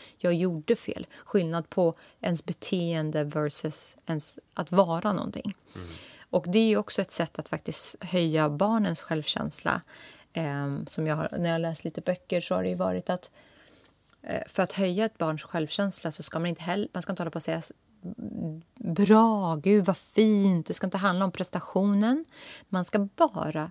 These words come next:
Speaker 1: repetera vad barnen gör. Så till exempel de ritar. "Ah, du ritar."
Speaker 2: Gud vad tråkigt.
Speaker 1: Ja, det, det, det är det. Men då höj-, det är liksom hur man ska höj-, höja barnens självförtroende. Man bara bekräftar,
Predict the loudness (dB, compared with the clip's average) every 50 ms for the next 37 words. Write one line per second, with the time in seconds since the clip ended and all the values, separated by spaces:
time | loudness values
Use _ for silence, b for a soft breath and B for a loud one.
0 | -4 _ -2 0 0 -2 -2 -2 _ -4 -4 -4 -4 -4 -2 -2 0 0 0 2
1 | 2 0 0 -2 -2 0 2 2 2 0 -2 -10 -12 -16 _ _ _ B B B
2 | B B B B B B B 0 0 4 4 4 4 4 0 0 0 0 2 2
3 | 0 2 0 0 0 0 0 0 0 -2 -2 -2 -2 -2 -2 -4 -12 _ -6 -2
4 | -2 -2 -2 -4 -8 _ 0 2 2 4 4 2 0 -2 _ -2 -2 -2 -2 -6
5 | -12 -16 _ _ _ B B B B B -12 -8 -6 -6 -6 -8 -10 -12 -12 -12
6 | -14 -14 -16 -18 -20 -20 -4 0 2 2 2 0 -2 2 2 2 4 4 6 8
7 | 8 8 8 6 6 6 6 4 4 4 2 2 0 2 4 4 4 4 2 0
8 | 0 0 0 2 2 2 0 -2 -2 0 2 2 2 2 2 0 -2 -2 -2 0
9 | 0 0 0 -2 -4 -2 -2 -2 -2 -2 -6 -8 -10 -14 _ _ -8 -6 -6 -4
10 | -4 -4 -2 -2 -4 -4 -4 -6 -2 -2 -2 -2 0 -2 -2 -2 0 0 0 0
11 | 2 2 2 2 2 2 -2 -4 -4 -8 -8 -10 -10 -10 -10 -10 -16 -6 -2 0
12 | 0 0